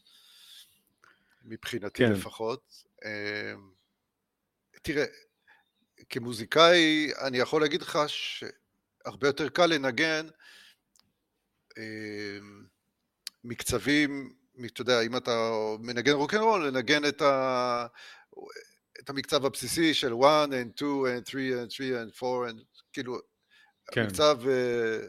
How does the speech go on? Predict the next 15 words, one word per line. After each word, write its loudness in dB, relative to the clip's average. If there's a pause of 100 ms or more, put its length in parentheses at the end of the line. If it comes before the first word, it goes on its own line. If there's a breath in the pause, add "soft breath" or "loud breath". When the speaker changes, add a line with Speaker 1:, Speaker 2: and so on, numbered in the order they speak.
(140)
Speaker 1:
הבסיסי, -2
הפשוט, -6 (800 loud breath)
Speaker 2:
כן. -10
Speaker 1:
אה, -6
Speaker 2:
ארבע -2
Speaker 1:
סטייל 2
Speaker 2:
רבעים. 6
Speaker 1:
פורינר, 6
לד 2
זפלין, -2
כל -2
הדברים -2
האלה. -6 (540 loud breath)
Speaker 2:
סנר -2
על 2